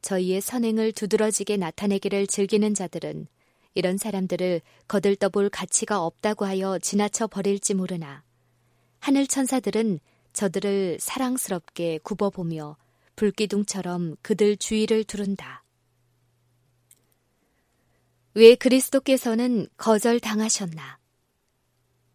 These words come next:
우리 구주께서는 세상의 빛이셨으나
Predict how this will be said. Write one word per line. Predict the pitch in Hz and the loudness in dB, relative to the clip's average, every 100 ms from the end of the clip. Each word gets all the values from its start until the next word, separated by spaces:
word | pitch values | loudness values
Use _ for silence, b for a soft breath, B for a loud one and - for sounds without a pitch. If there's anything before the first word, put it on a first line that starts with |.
| _ _ _ _ | _ _ _ _
우리 | 202 214 | 2 2
구주께서는 | 208 226 226 226 - 208 233 214 - | 2 -2 0 0 2 2 4 2 0
세상의 | - 254 233 226 233 233 | 0 0 2 2 2 0
빛이셨으나 | 214 - 240 214 214 - 170 156 147 | -4 -4 -4 -2 -4 -4 -6 -8 -12